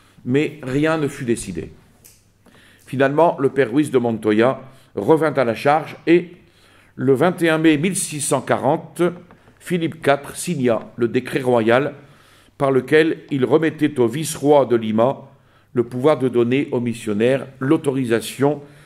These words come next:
d'armer les Indiens. Autorisation qui fut accordée par le vice-roi de Lima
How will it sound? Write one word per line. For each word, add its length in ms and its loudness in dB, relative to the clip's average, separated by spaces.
d'armer 640 0
les 180 2
Indiens. 320 -2
Autorisation 640 -4
qui 160 -10
fut 320 -6
accordée 520 0
par 520 -2
le 140 0
vice-roi 720 0
de 60 0
Lima 420 0